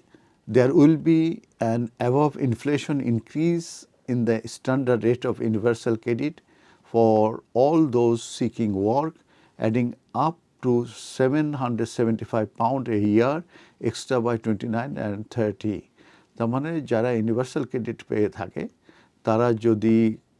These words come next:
কাজ খুঁজতে থাকে এবং সেক্ষেত্রে মূলত তারা, আহ, অ্যাডিং আপ হবে একটা এক্সট্রা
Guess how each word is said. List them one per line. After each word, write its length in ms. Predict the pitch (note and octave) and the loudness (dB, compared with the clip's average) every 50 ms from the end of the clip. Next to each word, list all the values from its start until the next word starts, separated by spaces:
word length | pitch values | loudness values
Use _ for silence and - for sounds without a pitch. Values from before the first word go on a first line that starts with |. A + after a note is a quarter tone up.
| _ _ | _ _
কাজ 400 | - B2+ A2+ A2 C3+ C#3+ - - | -4 0 0 2 0 0 -4 -8
খুঁজতে 360 | - - A#2 - - - A2 | -6 -6 -6 -6 -4 -8 -8
থাকে 300 | F#2 G#2+ F#2+ - - C3 | -8 -8 -8 -4 -2 0
এবং 380 | A#2+ G#2 G2+ G#2 G#2 G#2+ G#2+ A2+ - _ - - - - _ _ | 0 0 -2 -4 -6 -8 -8 -10 -14 _ -20 -20 -20 -20 _ _
সেক্ষেত্রে 640 | - - B2 A2+ - C#3+ - - D3+ D3+ - - - - | 0 0 2 2 2 -4 -6 -4 -6 -6 -6 -6 -10 -6
মূলত 420 | D3 B2 A2+ A2 G#2 - C3+ C#3+ D#3+ | -4 -2 0 0 0 -2 -4 -6 -6
তারা, 440 | E3 - G2+ F#2+ - A2+ A2+ A2 A2 | -4 -4 -6 -4 -2 0 0 0 -2
আহ, 760 | - - _ - _ _ _ _ _ _ - - G#2 G#2 - - | -4 -8 _ -20 _ _ _ _ _ _ -8 -6 -6 -6 -6 -4
অ্যাডিং 420 | A2+ B2 A#2+ B2 D3 D#3 D#3 D3+ | -2 -2 2 2 2 2 2 2
আপ 180 | D3 C3 A2+ - | 0 -2 -2 -2
হবে 400 | A#2 G#2+ F#2 G2+ C3 D#3 F#3 F3 - - _ _ _ _ | -2 -4 -2 0 -2 -2 -2 -6 -10 -16 _ _ _ _
একটা 420 | A2+ G#2+ - _ B2+ A#2 G#2 F#2 - - | -10 -10 -8 _ -6 -4 -4 -4 -6 -6
এক্সট্রা 680 | C3 A2+ - - - - - - D3 C#3 C3+ C3+ C3+ | -8 -8 -8 -10 -12 -12 -6 -2 0 0 0 -2 -4